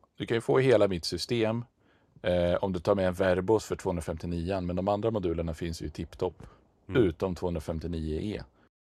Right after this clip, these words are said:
Speaker 2: Ja, det är helt omöjligt. Alltså, jag, du skickade ju en länk på din, på ditt system, eh, på ditt Buckla-system, och sen så skickade jag den ekvivalenten då, eh, på Eurovärlden. Eh, och jag försökte då liksom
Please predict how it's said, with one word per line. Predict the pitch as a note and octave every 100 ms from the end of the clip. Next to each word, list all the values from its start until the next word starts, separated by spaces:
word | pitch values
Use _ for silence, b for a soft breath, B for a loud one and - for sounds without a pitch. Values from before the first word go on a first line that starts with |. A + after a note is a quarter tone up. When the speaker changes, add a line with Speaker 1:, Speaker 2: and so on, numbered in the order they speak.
| _
Speaker 2:
Ja, | C3
det | C#3
är | C#3+
helt | E3+ D3
omöjligt. | D#3+ C3+ A#2+
Alltså, | C3+ D3+
jag, | C#3 E3 E3 D#3 - - -
du | C#3+
skickade | F#3+ D#3 - D3+
ju | D3
en | C3+ B2
länk | C3 C3 B2 -
på |
din, | G#2+ G2 F#2 F#2 F#2+ -
på | G2+
ditt | F#2 -
system, | F2 - F2+ F#2+ B2+ A#2+ -
eh, | F2+ F2+ F2+ F2+ F2+ F2+ F2+ F2+
på | -
ditt | F#2+ - - -
Buckla-system, | G2+ F#2+ F#2 - F#2+ G#2 G2+ G2
och | F#2+
sen | G2 F#2
så | G#2 F#2+ B B B -
skickade | A#2+ - G#2 G2
jag | F#2
den | F2+ F#2
ekvivalenten | F#2+ G2+ G2 F#2+ F2+ F2 - G#2
då, | G2 F#2 F2+ F2+ F#2+
eh, | F2
på | G2 F#2+
Eurovärlden. | F#2 F2+ F2+ F2+ F2+ F#2 G2+ G2+ G2 B B B B B -
Eh, | G#2
och | G2+ A#2
jag | C3+ B2+
försökte | C3+ -
då | A#2+ G#2
liksom | G2+ F#2+ G#2 G2 F#2